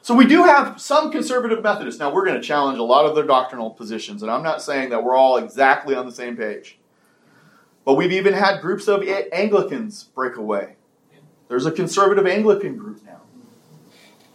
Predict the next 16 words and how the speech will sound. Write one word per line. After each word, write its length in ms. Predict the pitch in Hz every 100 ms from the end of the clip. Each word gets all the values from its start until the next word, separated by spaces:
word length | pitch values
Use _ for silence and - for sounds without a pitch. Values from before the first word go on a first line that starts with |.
| _ _ _ - - -
So 180 | - -
as 80 | -
fundamentalists, 880 | 240 262 240 233 180 127 120 -
we 380 | 143 190 226 240
need 200 | 202 196
to 60 | 175
be 140 | 175
careful 540 | 170 185 185 180 143 131
on 140 | 127
how 500 | 127 - 196 202 208
we 300 | 185 180 190
start 380 | 185 170 165 147
having 360 | 165 165 160 151
these 220 | 139 -
cultural 460 | 170 185 185 196
conversations 960 | - 170 170 151 - 156 156 156 147